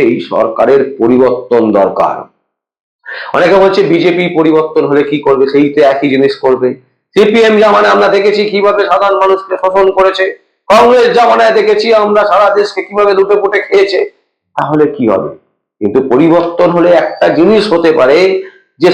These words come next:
শাসক বুঝতে পারবে যে তিনি যে গন্ডগোলগুলো করেছে, যে প্রবলেমগুলো করেছে, সাধারণ মানুষকে কিভাবে ঠকিয়েছে,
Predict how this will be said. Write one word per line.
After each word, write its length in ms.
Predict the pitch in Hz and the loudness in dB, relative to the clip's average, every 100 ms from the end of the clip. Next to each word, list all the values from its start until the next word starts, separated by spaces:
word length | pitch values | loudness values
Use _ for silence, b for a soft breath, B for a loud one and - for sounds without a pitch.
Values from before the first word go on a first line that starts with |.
| - | 0
শাসক 420 | - 220 190 202 202 | -4 -2 2 0 0
বুঝতে 340 | - 190 - 202 | -4 -4 0 2
পারবে 360 | 170 147 127 101 - - _ _ _ _ 95 | 2 2 2 0 -2 -8 _ _ _ _ -8
যে 140 | 120 143 - 143 | -4 -4 -4 -2
তিনি 260 | 165 190 208 208 - - _ _ - | 2 4 4 0 -4 -14 _ _ 0
যে 140 | 190 262 269 | 2 4 4
গন্ডগোলগুলো 760 | 220 233 240 262 269 247 233 214 185 | 2 0 0 2 2 2 2 2 0
করেছে, 280 | 170 165 151 113 | -2 -2 -4 -2
যে 100 | 214 226 180 | 0 0 0
প্রবলেমগুলো 720 | 180 180 202 214 214 190 180 185 | 0 0 0 2 2 2 0 0
করেছে, 300 | 156 - 143 135 | 0 0 -2 -2
সাধারণ 340 | 165 180 202 196 | 0 2 2 2
মানুষকে 320 | 180 185 - 165 | -2 -2 -6 -6
কিভাবে 260 | 175 165 135 | -2 0 0
ঠকিয়েছে, 580 | - 151 - 220 - 139 | -2 -4 0 0 0 -2